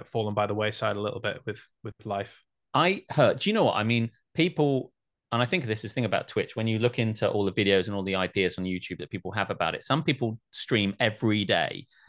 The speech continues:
Speaker 2: and they stream every day, and they stream as long as they could because they, they, they have this in their head, or they've been told that they need to be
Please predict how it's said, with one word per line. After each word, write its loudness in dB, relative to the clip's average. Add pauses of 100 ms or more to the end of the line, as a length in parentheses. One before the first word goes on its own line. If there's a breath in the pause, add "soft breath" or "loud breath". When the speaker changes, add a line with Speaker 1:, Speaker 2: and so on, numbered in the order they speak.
(160 soft breath)
Speaker 2:
and -2
they 2
stream 0
every 4
day, 2
and -6
they -4
stream -2
as -4
long 2
as -2
they 2
could -2
because -6
they, -2
they, 0 (160)
they 4
have 0
this -2
in -2
their 0
head, 2
or -2
they've -2
been -4
told -4 (360 loud breath)
that -4
they 0
need -2
to -12
be 0